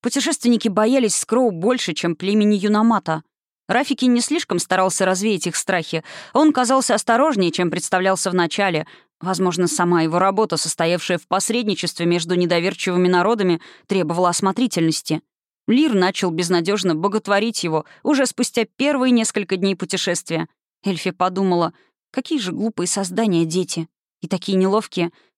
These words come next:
потому что все время меняются из-за стыда, из-за потребности быть любимыми или чего-то еще.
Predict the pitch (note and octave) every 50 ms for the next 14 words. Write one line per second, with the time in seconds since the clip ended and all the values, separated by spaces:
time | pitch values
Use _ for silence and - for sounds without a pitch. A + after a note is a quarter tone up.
0 | _ - A3+ A#3+ A3+ G#3+ A#3 A3 - A3+ G3 - - G3+ F#3 G3+ G#3+ A3 G3+ G3
1 | G3 G3 G3 G3+ G#3 G#3 G3 - - F#3+ F3+ E3+ F3+ F#3 - - - F#3 E3+ F#3
2 | G3+ A3+ G#3+ F#3 F3+ E3 E3+ E3 F#3 F3+ F3 - G#3 G3+ G3+ F#3+ E3+ - - F3+
3 | E3+ G#3 - - - E3+ D#3 D#3+ G#3+ B3 A#3+ G3+ F#3 F3 E3+ - - G3+ G3+ G3
4 | - - G3+ F#3+ G#3 - - F3 E3+ - - - G3 G3+